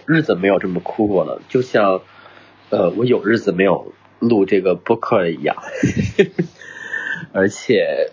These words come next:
嗯，嗯，你看专业的人，也不是专业的人，反正就是能够这么自如地切换自己的状态，呃，然后把话题引到我这么长时间没有录播客这件事情。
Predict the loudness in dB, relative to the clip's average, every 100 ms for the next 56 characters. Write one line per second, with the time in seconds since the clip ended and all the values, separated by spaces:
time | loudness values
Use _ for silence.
0 | _ _ _ _ _ -8 -6 -6 -10 -12
1 | -20 -20 -20 -20 -20 _ -20 -12 -10 -10
2 | _ -20 -18 -14 -16 -18 _ _ _ -20
3 | -20 -20 -20 -20 -20 _ _ _ -10 -8
4 | -8 -2 2 2 2 0 0 2 0 -2
5 | -4 -8 -8 -8 0 2 2 -2 -6 -10
6 | -10 -6 -2 0 0 0 2 2 2 0
7 | 2 2 0 -2 _ _ _ _ -2 0
8 | 0 -2 2 2 2 -2 -4 0 0 -2
9 | -2 -2 -2 0 0 0 -6 -16 -16 _
10 | -20 -20 -12 -8 -2 0 0 0 0 0
11 | -2 -2 -6 -4 -2 0 0 0 0 -2
12 | -4 -6 -6 -4 -4 -6 -2 -2 -2 -4
13 | -6 -12 -8 -8 -10 -14 -12 -12 -14 -20
14 | -20